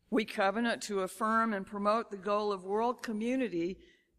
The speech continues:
It, that quote itself implies,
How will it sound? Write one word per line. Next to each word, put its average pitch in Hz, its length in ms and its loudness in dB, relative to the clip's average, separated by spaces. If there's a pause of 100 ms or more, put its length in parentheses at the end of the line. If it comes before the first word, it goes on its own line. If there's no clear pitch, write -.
(160)
It, 202 140 2 (340)
that 190 280 0 (360)
quote 185 440 -4 (2250)
itself 262 800 4
implies, 180 920 -2